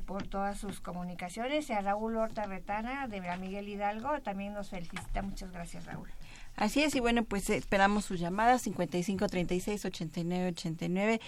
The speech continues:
Speaker 2: sobre el tema de la Bolsa Universitaria de Trabajo, sobre el tema de la orientación vocacional en el bachillerato. Y bueno, pues, espe-, estamos aquí en espera de sus llamadas. Y bueno, pues, también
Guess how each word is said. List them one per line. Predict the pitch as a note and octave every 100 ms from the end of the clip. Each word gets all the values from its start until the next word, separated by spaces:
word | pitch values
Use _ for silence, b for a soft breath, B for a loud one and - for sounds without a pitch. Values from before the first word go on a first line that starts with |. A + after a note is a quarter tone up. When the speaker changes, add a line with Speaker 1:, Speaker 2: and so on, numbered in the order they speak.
| B B
Speaker 2:
sobre | - F#3+ F#3
el | F3+
tema | G#3+ G3+
de | F#3
la | F3
Bolsa | F#3 F#3
Universitaria | F#3 E3 D#3+ - F3
de | E3
Trabajo, | - E3+ G3+ - F#3+
sobre | - E3+
el | E3
tema | - F#3 F3 B B -
de | F3+ F#3+
la | F3+
orientación | F3 E3+ F3 F#3+ F3+
vocacional | F3 E3+ - F3 F3
en | F3+ E3+
el | D#3
bachillerato. | D#3 - E3 E3+ F#3+ - G#3+ B B B -
Y | F3+
bueno, | F#3+ A3+ D3
pues, | F3 -
espe-, | E3 - F#3
estamos | F3+ E3+ G3+ G3 F#3
aquí | E3+ G3+
en | G3
espera | F#3 - F#3 F3+
de | F3
sus | F3 F#3+ F#3
llamadas. | F3 G3+ A3 A3+ -
Y | G3+
bueno, | B3+ C4+
pues, | - A3
también | G#3+ A#3+ C#4